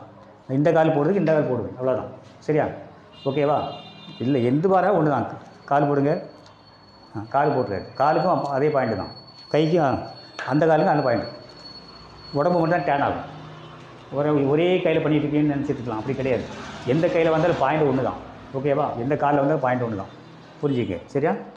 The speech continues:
ஆ, அப்புறம் பஞ்சிங் ஒரு தடவை நான் பண்ண முடியுமா? முடியும். சரியா? அதெல்லாம் ப-, ஏற்கனவே போட்டிருக்கேன், இப்ப போடுவேன், பார்த்து புரிஞ்சுங்க.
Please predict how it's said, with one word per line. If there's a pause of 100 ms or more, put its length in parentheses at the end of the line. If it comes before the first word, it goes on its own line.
(360)
ஆ,
அப்புறம்
பஞ்சிங்
ஒரு
தடவை
நான்
பண்ண
முடியுமா?
முடியும். (300)
சரியா?
அதெல்லாம்
ப-,
ஏற்கனவே
போட்டிருக்கேன், (140)
இப்ப
போடுவேன், (260)
பார்த்து
புரிஞ்சுங்க.